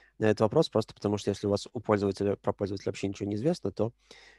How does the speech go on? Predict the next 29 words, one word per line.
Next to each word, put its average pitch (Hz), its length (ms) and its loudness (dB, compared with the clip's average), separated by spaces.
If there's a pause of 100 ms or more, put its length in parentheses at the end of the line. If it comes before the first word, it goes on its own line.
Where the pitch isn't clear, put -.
(120)
э, 110 180 0
для 107 160 2
него 104 260 4
просто 104 360 -4
вы 98 160 -4
никакую 98 440 -4
регрессию 98 360 -4
там 87 140 -10
не 123 60 -8
напишете. - 460 -10 (1300)
Вот. 120 360 -2
Но, 135 520 4
а, 113 580 2
тем 123 140 -4
не 120 60 0
менее, 139 280 0
как, 113 300 -4 (120)
а, - 180 -8 (340)
первый 107 260 2
шаг 139 260 -4
и - 40 -10
такое 104 260 -8
забавное 101 380 -4
применение 101 580 0 (640)
истории 104 440 2
про, 101 340 -2 (1200)
э, 101 180 -2
матричное 107 420 0
разложение, 107 640 0